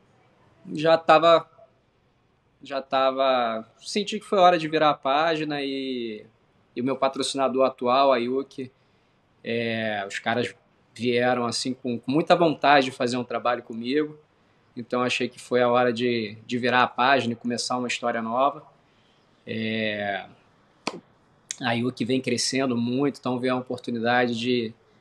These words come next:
de crescer junto e de realmente fazer um trabalho, é, continuar um trabalho a longo prazo e com uma marca que realmente quisesse associar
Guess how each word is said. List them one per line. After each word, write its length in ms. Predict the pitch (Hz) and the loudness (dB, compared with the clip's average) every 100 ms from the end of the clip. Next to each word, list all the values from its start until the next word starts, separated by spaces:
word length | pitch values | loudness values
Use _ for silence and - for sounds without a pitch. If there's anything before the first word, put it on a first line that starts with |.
| _ | _
de 100 | 190 | 0
crescer 400 | 220 202 - 180 | 4 4 6 6
junto 500 | 143 165 202 208 214 | 6 4 4 2 0
e 60 | |
de 140 | 202 185 | 2 4
realmente 360 | 185 175 170 - | 4 2 0 0
fazer 200 | 165 160 | 0 2
um 80 | |
trabalho, 680 | 165 160 139 143 151 156 151 - _ _ _ _ _ _ _ _ - | 4 4 6 6 6 2 -8 -14 _ _ _ _ _ _ _ _ -6
é, 760 | 120 123 123 120 117 110 104 101 _ | 0 2 2 0 0 -2 -4 -8 _
continuar 440 | 143 139 156 147 | -4 0 2 2
um 40 | 160 | 2
trabalho 400 | 135 127 135 131 | 2 4 4 4
a 40 | |
longo 220 | 131 135 | 2 -2
prazo 640 | - 123 135 151 160 123 | -4 0 2 2 0 -2
e 160 | 123 120 | -4 -6
com 120 | - | -6
uma 140 | 123 117 | -6 -4
marca 400 | 120 123 - 120 | -4 -4 -6 -14
que 160 | - | -8
realmente 840 | 117 127 120 123 131 - 131 113 - _ _ | -4 -4 -4 -6 -6 -4 -4 -4 -10 _ _
quisesse 800 | - 233 156 170 180 - 135 117 _ _ _ _ _ _ _ - | -4 2 6 8 6 2 -8 -10 _ _ _ _ _ _ _ -8
associar 1700 | 120 - 147 - 135 127 135 135 117 110 107 110 - - - 123 117 | -8 -4 -6 -4 -2 2 2 2 0 -4 -6 -8 -12 -14 -16 -18 -20